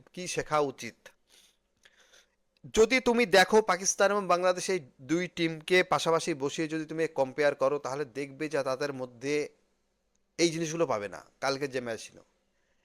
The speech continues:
এক নম্বর টিমওয়ার্ক, এক নম্বর, আহ, মাইন্ড গেম, দুই নম্বর,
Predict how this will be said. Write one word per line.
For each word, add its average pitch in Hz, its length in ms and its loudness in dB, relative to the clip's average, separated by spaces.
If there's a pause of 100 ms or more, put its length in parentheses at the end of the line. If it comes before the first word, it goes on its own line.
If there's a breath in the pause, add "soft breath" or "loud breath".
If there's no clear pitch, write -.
এক - 180 -6
নম্বর 151 340 2 (100)
টিমওয়ার্ক, 131 580 0 (720)
এক 104 200 -4
নম্বর, 139 440 -4
আহ, 110 1300 -4
মাইন্ড 135 420 -2
গেম, 160 240 2 (520)
দুই 143 240 -2
নম্বর, 151 380 -2